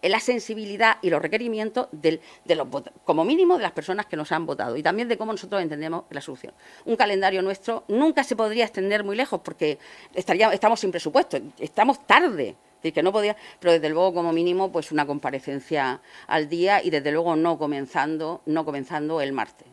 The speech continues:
sino dando un poco de espacio para poder analizar en profundidad y en detalle las, eh, los, eh, los presupuestos, el, el borrador de, el proyecto de ley de presupuesto.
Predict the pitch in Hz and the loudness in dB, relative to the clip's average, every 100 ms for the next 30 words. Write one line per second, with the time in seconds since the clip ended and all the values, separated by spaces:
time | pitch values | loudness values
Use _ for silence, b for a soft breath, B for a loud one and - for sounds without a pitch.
0 | _ - 151 147 165 175 185 160 151 165 | _ -8 -2 0 0 0 -2 -4 -4 -4
1 | 156 147 165 - 185 175 156 135 147 160 | -4 -6 -8 -8 -8 -4 -4 -4 -2 -2
2 | 156 143 143 170 139 131 127 185 190 190 | -2 -2 0 0 -2 -6 -6 -4 0 -2
3 | 196 B B B 180 190 170 170 165 165 | -2 B B B 0 2 2 2 2 0
4 | 175 - 165 151 160 - - 147 131 131 | -4 -6 -2 0 -2 -8 -8 -4 -4 -6
5 | B B B B - 170 165 156 - 165 | B B B B -4 0 2 0 -6 -4
6 | 160 151 151 156 165 175 165 165 170 160 | -2 -2 -4 -4 -4 -4 -8 -6 -6 -2
7 | 175 160 165 165 151 139 156 151 - 139 | -2 -2 -4 -2 0 0 -2 -4 -6 -6
8 | 139 131 139 165 170 175 151 135 131 113 | -4 -4 -4 -2 -2 -2 -4 -4 -4 -8
9 | - - - | -12 -18 -20